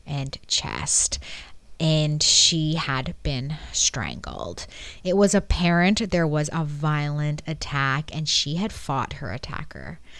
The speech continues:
Sasha's friends are, they're still waiting in the hallway. So they're waiting at her door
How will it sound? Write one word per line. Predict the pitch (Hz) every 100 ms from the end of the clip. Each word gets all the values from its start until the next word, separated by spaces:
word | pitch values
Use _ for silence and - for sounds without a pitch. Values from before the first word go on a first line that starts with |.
| - -
Sasha's | - 240 180 214 285 -
friends | 190 165 170
are, | 160 147 - 156
they're | 175
still | 180 233 214
waiting | 156 156 156 151 -
in | 147 147
the | 147
hallway. | 143 110 98
So | - 170
they're | 160
waiting | 156 156 165
at | 151 135
her | 151
door | 139 131 120 104 131